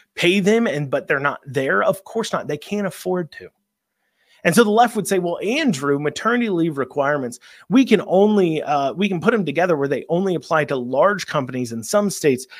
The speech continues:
a-, and that's how they do it. So those small mom and pop businesses aren't put out of business if they hire a woman who becomes pregnant." To which I say, "Well, how does that align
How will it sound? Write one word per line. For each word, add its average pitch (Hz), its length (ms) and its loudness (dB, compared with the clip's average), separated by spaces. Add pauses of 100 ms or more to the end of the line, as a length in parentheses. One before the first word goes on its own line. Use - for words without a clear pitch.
(300)
a-, 160 340 0
and 190 120 2
that's 208 160 4
how 190 100 2
they 147 140 0
do 175 260 0
it. 107 200 -8
So - 140 2
those 190 280 6
small 226 260 4
mom 190 200 4
and 139 80 -6
pop 143 180 -2
businesses 147 640 -6
aren't 185 320 -4
put 170 180 -2
out 147 160 2
of 120 120 -6
business 131 360 -4 (300)
if 151 140 -4
they 151 120 2
hire 147 360 2
a 127 40 -2
woman 127 320 -4
who 123 140 -8
becomes 107 640 -8 (440)
pregnant." 180 460 -2 (460)
To 180 100 4
which 202 220 2
I 165 80 2
say, 131 480 -6 (100)
"Well, 160 220 0 (220)
how 233 120 0
does 202 160 -2
that 175 180 2
align 135 480 -2